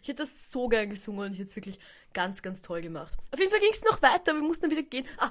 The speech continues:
was ich aber noch sagen muss, ach, bevor ich's vergesse. Jetzt bin ich ganz aufgeregt, weil ich über Tokyo Hotel nachgedacht hab. Naja, äh, meine Freundin, die Geburtstag gefeiert hatte, hat einen Minion-Kuchen bekommen, der ausgeschaut hat wie ein großer Minion und das fand ich irrsinnig lustig. Das fand ich echt super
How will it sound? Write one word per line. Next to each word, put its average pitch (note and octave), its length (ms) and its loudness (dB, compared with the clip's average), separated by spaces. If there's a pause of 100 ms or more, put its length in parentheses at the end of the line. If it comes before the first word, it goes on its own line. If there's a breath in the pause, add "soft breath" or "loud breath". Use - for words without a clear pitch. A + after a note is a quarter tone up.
was A3+ 160 -8
ich B3 100 -4
aber G3 120 -4
noch - 160 -10
sagen F3 320 -6
muss, F#3 160 -8
ach, A#3+ 100 -8
bevor - 240 2
ich's B3 120 -6
vergesse. D4 340 -10 (540 loud breath)
Jetzt A#3 120 -10
bin C4+ 100 2
ich C4 80 0
ganz B3+ 140 -6
aufgeregt, A3 420 -4
weil A3 60 -10
ich G#3 60 -14
über B3 120 -2
Tokyo G3+ 260 6
Hotel G3 120 -6
nachgedacht F#3+ 480 -6
hab. - 200 10
Naja, C4 280 -2 (420 loud breath)
äh, G#3+ 140 -2
meine A3+ 160 -2
Freundin, B3 300 2
die B3+ 40 -4
Geburtstag B3+ 360 -6
gefeiert F#3 340 -6
hatte, F#3+ 240 -6 (180 loud breath)
hat - 240 -4
einen G3 320 -2
Minion-Kuchen G3+ 800 -2
bekommen, F3 480 -8
der F#3+ 120 -2
ausgeschaut G#3 360 0
hat F#3+ 120 -12
wie G3+ 40 -4
ein F#3+ 80 -6
großer G#3+ 320 -2
Minion F#3+ 440 -2
und F3+ 120 -10
das - 80 -10
fand F3 180 -10
ich - 180 -18
irrsinnig F3 360 -8
lustig. F3 500 0
Das F#3+ 120 -8
fand A#3 140 -2
ich G#3+ 60 -6
echt - 180 -10
super F3+ 400 0